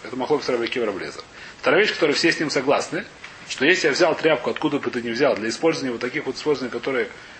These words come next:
сейчас мы повторим их, три использования вот такие, которые слабо использования, Рашон Ридбу Мох Баальма, в качестве губки в какой-то, да? Эти использования не, не меняют ее статус. Это тоже здесь написано в этом брате, в Мишне, извиняюсь.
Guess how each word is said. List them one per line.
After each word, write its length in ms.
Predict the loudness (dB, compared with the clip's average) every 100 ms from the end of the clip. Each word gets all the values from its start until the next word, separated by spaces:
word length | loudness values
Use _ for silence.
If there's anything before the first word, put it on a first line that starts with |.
| -16
сейчас 200 | -6 -4
мы 60 | -4
повторим 320 | -2 0 0
их, 60 | -2
три 140 | -2
использования 400 | 0 0 0 -4
вот 80 | -6
такие, 240 | -4 -4
которые 320 | -4 -4 -4 0
слабо 240 | 2 2
использования, 460 | 2 2 0 -4 -8 -12 -14 -2
Рашон 340 | 0 0 0
Ридбу 220 | 0 0
Мох 240 | 2 2 4
Баальма, 480 | 4 4 2 -2 -4 -16 -20
в 80 | -4
качестве 360 | -2 0 -4 -8 -8
губки 320 | -4 -2 -2 -4
в 60 |
какой-то, 340 | -4 -6 -6 -4
да? 160 | -4 -4 -12 -20 -20 -20 -20 -20 -20 -20 -20 -20 -20 -6
Эти 160 | -2 -2
использования 540 | 0 2 2 2 2
не, 120 | 0 0
не 140 | 0
меняют 280 | 2 2 2
ее 100 | -2
статус. 380 | -4 -10 -12 -18 -20 -20 -20 -16
Это 120 | -4
тоже 180 | -2 0
здесь 100 | -2
написано 340 | -6 -6 -6 -6
в 20 |
этом 140 | -6
брате, 280 | -6 -8 -10
в 240 | -14 -12
Мишне, 240 | -10 -8 -6
извиняюсь. 300 | -6 -6